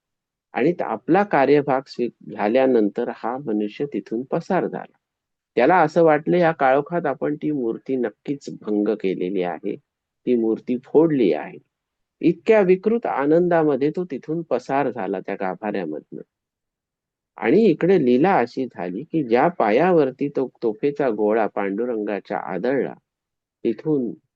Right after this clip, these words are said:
रक्ताचा पाठ व्हायला लागला, भळा, भळा, भळा रक्त व्हायला लागलं.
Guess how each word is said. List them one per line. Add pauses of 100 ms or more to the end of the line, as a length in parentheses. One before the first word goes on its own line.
(140)
रक्ताचा (180)
पाठ
व्हायला
लागला,
भळा,
भळा,
भळा
रक्त
व्हायला
लागलं.